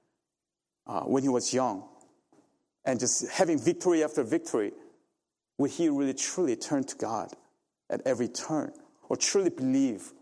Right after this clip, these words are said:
at the core of his heart that he is indeed his refuge? He is his salvation. Any shred of pride he may have had, had to be dealt with.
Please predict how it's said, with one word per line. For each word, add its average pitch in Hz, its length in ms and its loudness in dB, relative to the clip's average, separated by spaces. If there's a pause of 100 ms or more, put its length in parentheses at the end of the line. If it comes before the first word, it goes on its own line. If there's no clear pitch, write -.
(960)
at 110 80 -4
the 120 80 -4
core 180 320 2
of 143 100 0
his 117 180 -2
heart - 400 -4 (840)
that 113 100 0
he - 160 2
is 147 560 0
indeed 123 380 0
his 113 240 -2
refuge? - 640 -2 (400)
He 131 200 2
is 147 680 0
his 117 360 0 (120)
salvation. 113 760 -2 (800)
Any 175 220 2
shred 202 380 2
of 160 280 -2
pride 135 600 0 (680)
he - 140 4
may 131 140 0
have 110 200 -2
had, 123 340 -2 (580)
had 208 240 2
to 202 80 -2
be 160 100 4
dealt 160 440 0
with. - 300 -6